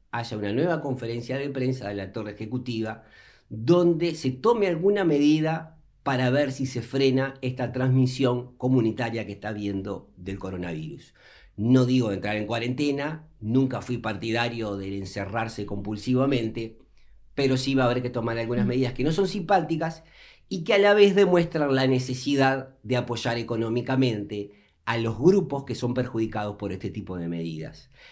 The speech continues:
Speaker 1: Medidas restrictivas en cuanto al distanciamiento físico y al cierre de actividades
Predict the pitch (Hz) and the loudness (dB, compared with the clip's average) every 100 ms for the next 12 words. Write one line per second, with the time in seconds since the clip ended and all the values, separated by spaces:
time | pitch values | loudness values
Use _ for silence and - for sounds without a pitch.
0 | - _ 92 101 110 117 101 98 95 101 | -20 _ -4 -2 -2 -4 -6 -8 -10 -8
1 | - 139 127 107 95 101 90 92 95 104 | -4 0 0 -2 -4 -4 -4 -6 -6 -6
2 | 98 92 87 98 104 110 113 - 180 165 | -8 -8 -8 -6 -6 -4 -6 -6 -6 -4
3 | 160 139 113 98 95 120 113 98 101 131 | -8 -6 -4 -4 -4 -6 -4 -6 -2 0
4 | 135 135 120 104 101 | 2 2 2 -2 -10